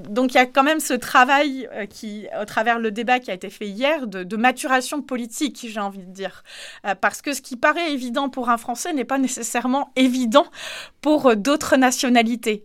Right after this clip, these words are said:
Mais je crois que le débat d'hier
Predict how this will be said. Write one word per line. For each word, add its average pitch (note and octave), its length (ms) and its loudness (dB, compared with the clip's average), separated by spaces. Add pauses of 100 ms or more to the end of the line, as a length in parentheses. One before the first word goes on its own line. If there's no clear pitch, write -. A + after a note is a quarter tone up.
Mais B3+ 280 6
je A#3+ 100 0
crois C4+ 220 2
que G3+ 220 -2 (260)
le A3+ 140 2
débat B3 300 4
d'hier A3 580 0